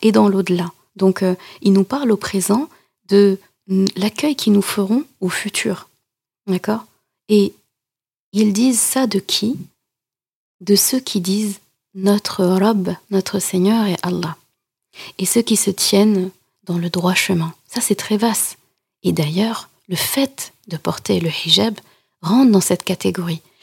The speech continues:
Donc, c'est assez rare que ça m'arrive, euh, c'était assez rare, en tout cas, euh,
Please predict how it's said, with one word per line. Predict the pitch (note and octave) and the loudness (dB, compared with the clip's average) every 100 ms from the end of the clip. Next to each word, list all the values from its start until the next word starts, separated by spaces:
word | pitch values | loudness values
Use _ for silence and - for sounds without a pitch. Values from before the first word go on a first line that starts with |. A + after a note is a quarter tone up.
| - - - | -16 -14 -2
Donc, | F#3+ G3 | 2 2
c'est | - - G3 - | 2 2 2 2
assez | C#4+ - G#3+ | 0 0 0
rare | F#3 G#3+ B3 - | 2 2 2 -2
que | F#3+ | -6
ça | - F#3 | -2 0
m'arrive, | F3 F3 F3 G#3+ G3 F#3 | 0 0 0 0 0 -2
euh, | E3+ | -2
c'était | F3 - - | -4 -4 -2
assez | B3+ - | -2 0
rare, | G3+ A3 A3+ | 2 2 2
en | F3 | -4
tout | - | -4
cas, | - G#3 | -4 -2
euh, | F3 | -2